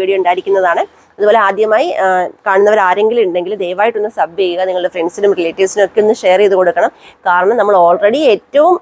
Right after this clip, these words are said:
എല്ലാ ദിവസവും ഏറ്റവും അഫോർഡബിൾ പ്രൈസിൽ, അതായത് ഹോൾസെയിൽ റേറ്റിലും താഴെയുള്ള റേറ്റിലാണ് നമ്മൾ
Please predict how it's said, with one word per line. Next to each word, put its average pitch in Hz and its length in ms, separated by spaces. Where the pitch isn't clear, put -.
എല്ലാ 220 240
ദിവസവും 302 400
ഏറ്റവും 320 360
അഫോർഡബിൾ 220 400
പ്രൈസിൽ, 185 280
അതായത് 247 220
ഹോൾസെയിൽ 233 440
റേറ്റിലും 247 400
താഴെയുള്ള 233 440
റേറ്റിലാണ് 196 420
നമ്മൾ 208 180